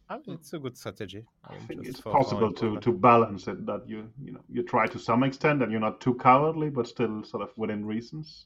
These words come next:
Speaker 1: I mean, but he, he, he did with reasons.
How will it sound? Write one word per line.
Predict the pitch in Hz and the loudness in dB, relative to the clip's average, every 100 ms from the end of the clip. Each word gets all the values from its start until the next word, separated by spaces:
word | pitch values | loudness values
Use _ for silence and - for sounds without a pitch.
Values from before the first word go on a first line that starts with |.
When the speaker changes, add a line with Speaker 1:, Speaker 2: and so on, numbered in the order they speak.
| - | -8
Speaker 1:
I | 151 | -2
mean, | 156 123 - | 0 -2 -4
but | 127 123 | -4 -4
he, | 175 | -4
he, | 151 160 143 | 0 2 2
he | 117 | 0
did | 113 139 - | -2 -4 -8
with | 104 98 - - - | -10 -10 -12 -20 -12
reasons. | 101 127 92 82 - | -10 -8 -10 -12 -16